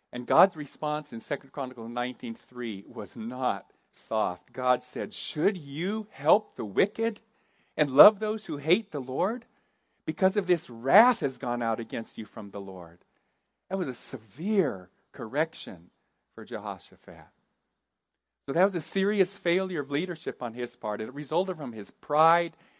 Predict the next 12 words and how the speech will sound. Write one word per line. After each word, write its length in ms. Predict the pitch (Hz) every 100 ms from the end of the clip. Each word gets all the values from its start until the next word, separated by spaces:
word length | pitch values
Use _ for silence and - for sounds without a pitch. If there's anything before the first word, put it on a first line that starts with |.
| _
his 160 | 127
past 400 | - 151 156 160
success, 640 | - 156 - - 143 165 -
his 160 | 135
misplaced 640 | 127 147 165 - 165 156 -
confidence. 840 | 147 135 143 - 151 165 _ - _ _ _ _ _ _ _ -
And 80 | 135
dads, 380 | 131 127 123 -
we 220 | 139 170
have 220 | 147 -
plenty 460 | - 135 135 135 -
of 360 | 117 110 113